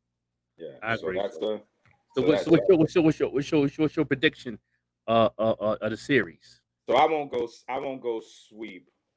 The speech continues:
Speaker 1: I'll give the Heat two. I'll say Dem-, I'll say Denver will win in six games.
Speaker 2: Okay.
Speaker 1: That, that's,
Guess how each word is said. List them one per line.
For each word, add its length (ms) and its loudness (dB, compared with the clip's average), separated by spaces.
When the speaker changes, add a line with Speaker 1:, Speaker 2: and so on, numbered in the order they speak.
Speaker 1:
I'll 200 -2
give 240 -14
the 140 -6
Heat 220 -20
two. 220 -14
I'll 100 -4
say 200 -6
Dem-, 280 -8
I'll 120 -4
say 200 -6
Denver 380 -6
will 80 -10
win 160 -10
in 100 -12
six 260 -14
games. 440 -18
Speaker 2:
Okay. 240 -8
Speaker 1:
That, 200 0
that's, 180 -4